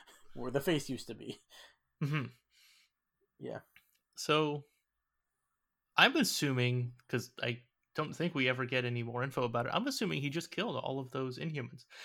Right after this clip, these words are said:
Speaker 2: At a minimum, if
Speaker 1: Yeah.
Speaker 2: he did it, then shield did when they destroyed the castle. But
Speaker 1: Yeah. Although, either it's a strange coincidence, or an Easter egg they didn't look forward to, or she's immortal. Um,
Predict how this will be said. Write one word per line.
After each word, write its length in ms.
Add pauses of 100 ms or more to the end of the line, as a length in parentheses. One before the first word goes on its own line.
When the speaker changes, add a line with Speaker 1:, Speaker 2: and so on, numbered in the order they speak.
(140)
Speaker 2:
At 100
a 60
minimum, 380
if 60
Speaker 1:
Yeah. 60
Speaker 2:
he 160
did 200
it, 120
then 120
shield 420
did 240
when 160
they 280
destroyed 400
the 60
castle. 400 (680)
But 160 (300)
Speaker 1:
Yeah. 320 (360)
Although, 640 (580)
either 200
it's 100
a 80
strange 380
coincidence, 880 (560)
or 160
an 60
Easter 340
egg 200
they 100
didn't 160
look 160
forward 340
to, 340
or 220
she's 260
immortal. 580 (500)
Um, 480